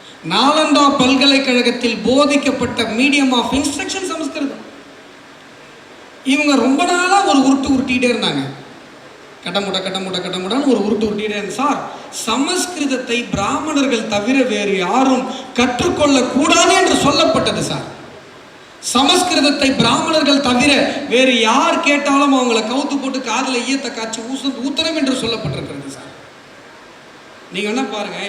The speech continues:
இந்த மாதிரி இந்த so called விஷயம் இருக்குல்ல, சங்கராச்சாரியார் வந்து தமிழை நீச பாஷைன்னு சொன்னாரு சொல்லுவாங்க. சைட்டேஷன் எங்கன்னு கேளுங்களேன், எங்க சொன்னாரு? சங்கராச்சாரியார் சொன்னாருன்னு வீரமணி ஒரு புக்ல சொன்னார்.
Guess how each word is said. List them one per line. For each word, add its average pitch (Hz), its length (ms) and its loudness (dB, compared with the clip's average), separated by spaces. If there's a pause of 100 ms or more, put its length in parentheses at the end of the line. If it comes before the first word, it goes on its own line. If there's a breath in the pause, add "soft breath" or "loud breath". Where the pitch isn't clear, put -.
இந்த 208 160 -6
மாதிரி 240 240 -2
இந்த 196 140 -6 (100)
so 233 80 -2 (180)
called 254 400 -4
விஷயம் 202 220 -4
இருக்குல்ல, 170 260 -10 (340 loud breath)
சங்கராச்சாரியார் 202 840 -2
வந்து 196 180 -6
தமிழை 208 380 -4
நீச 214 260 -4 (140)
பாஷைன்னு 156 360 -8
சொன்னாரு 135 400 -6 (1500)
சொல்லுவாங்க. 208 380 -2 (1040)
சைட்டேஷன் 214 520 -2
எங்கன்னு 170 240 -4
கேளுங்களேன், 143 460 -2
எங்க 262 180 -2
சொன்னாரு? 170 460 -8 (1500)
சங்கராச்சாரியார் 214 1000 2 (140)
சொன்னாருன்னு 220 560 0 (180)
வீரமணி 269 560 2
ஒரு 247 180 0
புக்ல 196 300 -4
சொன்னார். 143 280 -10